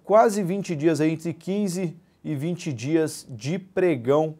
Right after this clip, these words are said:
negociado de Taesa. Ou seja, vai ter uma pressão vendedora de uns quinze dias, é quase um, quase um mês inteiro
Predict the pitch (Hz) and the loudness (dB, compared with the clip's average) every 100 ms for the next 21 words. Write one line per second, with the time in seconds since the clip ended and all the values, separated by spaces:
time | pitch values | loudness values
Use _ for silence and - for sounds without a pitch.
0 | _ _ 135 139 156 - - 143 143 143 | _ _ -4 -2 -2 -2 2 2 2 -2
1 | - 147 117 110 110 139 160 131 127 131 | 2 4 4 0 -4 -4 -4 -2 -2 -2
2 | 170 175 190 170 180 180 180 170 127 156 | -2 0 2 2 0 -2 2 2 2 2
3 | 190 131 104 _ _ _ - 127 165 175 | 4 2 -2 _ _ _ -14 -6 -2 -2
4 | - - 175 240 202 185 131 139 160 117 | -6 -8 -4 -4 -2 -4 -4 2 2 2
5 | - 127 - 190 202 180 180 147 143 131 | -4 -10 -2 0 0 0 -2 -4 -6 -2
6 | 160 180 175 165 190 180 151 151 165 170 | 0 0 -2 -2 -4 -4 -2 2 2 2